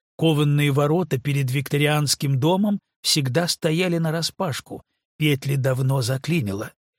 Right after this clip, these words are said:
Предыдущие жильцы замостили крошечный палисадник, оставив лишь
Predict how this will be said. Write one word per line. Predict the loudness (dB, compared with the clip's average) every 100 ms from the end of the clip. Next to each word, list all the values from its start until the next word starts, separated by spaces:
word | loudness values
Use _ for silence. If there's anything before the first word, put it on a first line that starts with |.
| _ _
Предыдущие | -2 0 2 0 0 0 -2 0
жильцы | -2 -2 -2 -2 -2 -2
замостили | 0 0 0 0 -2 -2 -2 0 0 0
крошечный | -2 -2 -2 -4 -6 -4 -4
палисадник, | -4 -4 -4 -4 -4 -4 -4 -6 -6 -16 _ _
оставив | -4 -4 -2 -2 -2 -4
лишь | -4 -2 -4